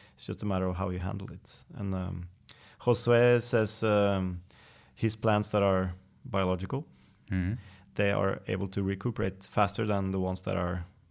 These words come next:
Speaker 1: uh, sprayed with fungicides and stuff after, like, a leaf rust outbreak.
Speaker 2: Makes sense.
Speaker 1: So, um, nature works faster than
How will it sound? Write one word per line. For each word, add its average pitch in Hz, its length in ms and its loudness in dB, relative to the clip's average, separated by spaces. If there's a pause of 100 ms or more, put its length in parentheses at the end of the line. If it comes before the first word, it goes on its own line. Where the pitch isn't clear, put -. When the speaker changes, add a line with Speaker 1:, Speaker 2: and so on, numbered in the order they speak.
(420)
Speaker 1:
uh, 92 200 -14
sprayed 92 440 -2
with 87 220 -6 (260)
fungicides 92 480 -4
and 92 80 -8
stuff 92 400 -6 (120)
after, 110 280 -2
like, - 220 0
a 98 60 -2
leaf 92 260 -4
rust - 260 -8
outbreak. - 580 -12 (480)
Speaker 2:
Makes 95 180 -4
sense. 98 200 -2
Speaker 1:
So, 95 100 0
um, 90 460 -4 (100)
nature 101 340 -4
works 98 280 -4
faster - 340 -8
than 87 320 -4